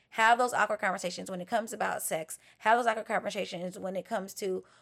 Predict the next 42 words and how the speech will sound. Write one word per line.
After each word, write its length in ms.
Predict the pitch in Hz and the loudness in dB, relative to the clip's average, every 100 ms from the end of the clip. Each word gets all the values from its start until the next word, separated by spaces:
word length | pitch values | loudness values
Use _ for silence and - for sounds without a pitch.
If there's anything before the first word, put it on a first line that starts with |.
| _ | _
what 180 | - 220 | -2 0
if 140 | 220 | 0
the 260 | - 208 196 - | -4 -12 -8 -2
other 180 | 202 | 0
party 540 | 208 208 196 190 185 - | 0 0 0 0 -4 -6
is 160 | 190 185 | -8 -6
deciding 460 | 185 208 190 190 | -2 2 2 0
or 80 | 190 | -4
wanting 300 | 185 185 190 | -4 -4 -6
to 200 | 185 190 | -6 -8
have 200 | 202 180 | -4 -4
sex 220 | - 190 | -2 -4
outside 260 | 180 - 180 | -4 -2 -2
of 80 | 170 | 0
the 60 | |
relationship 580 | 175 180 180 - 175 - _ _ _ _ | -4 -6 -8 -4 -4 -6 _ _ _ _
that 220 | - 190 | -2 0
is 120 | 185 185 | 0 0
obviously 460 | 196 190 190 180 | 0 0 -4 -8
not 360 | 185 185 175 - _ _ _ | -2 0 0 -2 _ _ _
them 240 | - 190 180 | -8 -6 -6
prostituting 680 | 185 180 - 185 196 180 190 | -4 -6 -6 -8 -6 -4 -6
or 80 | |
hoeing, 440 | 180 196 196 185 185 - - _ | -6 -4 -4 -4 -8 -16 -20 _
because 300 | 196 202 185 | -2 0 0
then 140 | 196 | 0
they 120 | 202 | -2
would 120 | 190 190 | -2 -4
just 180 | 185 | -8
be 80 | 190 | -6
doing 260 | 190 185 185 | -6 -4 -6
it 100 | - | -8
for 120 | 180 | -8
pleasurable 400 | 180 185 190 180 | -2 -4 0 -2
reasons. 420 | 185 190 190 190 - - - _ | -2 -4 -6 -10 -16 -20 -20 _
Be 240 | 175 247 262 | -4 -2 0
open 400 | - 240 247 214 | 4 4 4 -4
to 140 | 214 214 | -4 2
those 200 | 202 202 | 2 2
kind 160 | 208 | -2
of 80 | 185 | -2
conversations 600 | 208 185 190 202 196 185 | -2 -4 -4 -6 -4 -8